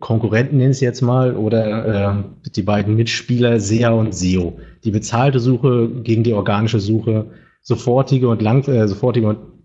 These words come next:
Sichtbarkeit versus langfristige Sichtbarkeit und halt entsprechend Traffic, den ich bezahle oder Traffic, den ich umsonst bekomme.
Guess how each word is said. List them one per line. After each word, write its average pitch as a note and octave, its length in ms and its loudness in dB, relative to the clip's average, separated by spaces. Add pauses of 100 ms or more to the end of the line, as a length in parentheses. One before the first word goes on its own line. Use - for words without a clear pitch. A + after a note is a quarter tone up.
(120)
Sichtbarkeit A#2 680 -2
versus A2 320 -2
langfristige A2 560 -2
Sichtbarkeit A2+ 640 0 (360)
und D3+ 240 4
halt D3+ 180 4
entsprechend A#2+ 760 -2 (680)
Traffic, - 720 -2
den A2 140 2
ich G#2 100 -8
bezahle C#3 580 0
oder C3+ 240 0
Traffic, C3 360 -2
den C3 160 2
ich - 100 -6 (200)
umsonst D3 440 2
bekomme. A2+ 480 0